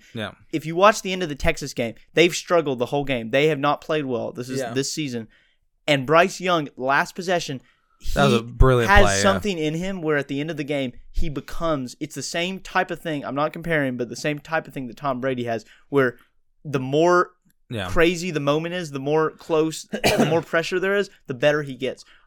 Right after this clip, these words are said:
Speaker 2: I
Speaker 1: Yeah.
Speaker 2: love that about Bryce
Speaker 1: I
Speaker 2: Young.
Speaker 1: think he has great mental toughness. I, I, he has so many qualities that you want out of a quarterback.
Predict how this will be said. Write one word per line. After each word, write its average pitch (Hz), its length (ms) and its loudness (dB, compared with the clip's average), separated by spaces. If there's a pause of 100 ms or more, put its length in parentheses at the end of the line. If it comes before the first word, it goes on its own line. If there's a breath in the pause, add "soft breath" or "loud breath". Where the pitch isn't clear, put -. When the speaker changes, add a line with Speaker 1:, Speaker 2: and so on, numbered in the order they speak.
Speaker 2:
I 156 140 8
Speaker 1:
Yeah. 117 180 4
Speaker 2:
love 156 220 8
that 123 160 2
about 113 180 -2
Bryce 113 160 -8
Speaker 1:
I 131 80 10
Speaker 2:
Young. 180 80 8
Speaker 1:
think 220 140 4
he 202 60 8
has 151 180 4
great 139 240 6
mental 135 320 0
toughness. 107 560 -4
I, 117 60 -2
I, 117 280 -2 (220 soft breath)
he 180 200 2
has 196 340 4 (260)
so - 300 -4
many 160 200 -4
qualities 113 760 0 (180)
that 117 160 -10
you 113 240 -8
want 110 340 -6
out 110 100 -4
of 98 80 -6
a 92 40 -12
quarterback. 120 600 -6